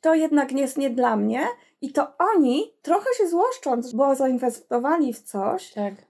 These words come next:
Speaker 1: bo ty masz słomiany zapał
Speaker 2: To
Speaker 1: do
Speaker 2: taki
Speaker 1: wszystkiego.
Speaker 2: paradoks trochę, nie?
Speaker 1: Tak,
Speaker 2: Tego
Speaker 1: sami
Speaker 2: wszystkiego.
Speaker 1: nas trochę pchali do próbowania różnych rzeczy, a później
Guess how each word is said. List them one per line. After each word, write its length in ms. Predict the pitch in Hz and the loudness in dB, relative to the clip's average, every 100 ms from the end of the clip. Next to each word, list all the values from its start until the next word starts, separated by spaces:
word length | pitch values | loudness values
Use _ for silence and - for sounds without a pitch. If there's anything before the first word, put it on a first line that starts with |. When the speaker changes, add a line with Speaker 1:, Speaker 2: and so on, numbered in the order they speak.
| - | 2
Speaker 1:
bo 160 | 269 330 | 4 4
ty 160 | 320 453 480 | 2 0 0
masz 100 | - | -4
słomiany 460 | - 330 311 269 | -2 0 2 0
zapał 160 | 247 226 | -2 -6
Speaker 2:
To 80 | 214 | -4
Speaker 1:
do 60 | 208 | -4
Speaker 2:
taki 60 | 226 | -4
Speaker 1:
wszystkiego. 160 | 226 254 | 0 0
Speaker 2:
paradoks 360 | 285 226 196 - | 2 0 -2 -4
trochę, 320 | 196 190 185 | -6 -6 -6
nie? 220 | 196 262 285 - | -4 -6 -10 -4
Speaker 1:
Tak, 280 | 254 202 | -2 -2
Speaker 2:
Tego 120 | - - 294 | -6 -8 -4
Speaker 1:
sami 140 | 339 | -4
Speaker 2:
wszystkiego. 380 | 523 480 - 381 | -2 -4 -2 -2
Speaker 1:
nas 40 | |
trochę 140 | 339 370 | -2 -2
pchali 420 | - 349 240 208 - | -2 -2 -2 -4 -4
do 100 | 285 | -4
próbowania 720 | 320 285 262 277 277 233 220 | -2 -2 -2 0 0 0 -2
różnych 360 | 220 226 220 | -2 -4 -4
rzeczy, 320 | 220 226 - - 480 - | -4 -6 -6 -6 -6 -4
a 100 | 269 | -4
później 520 | - - 320 311 285 | -4 -2 -2 0 -2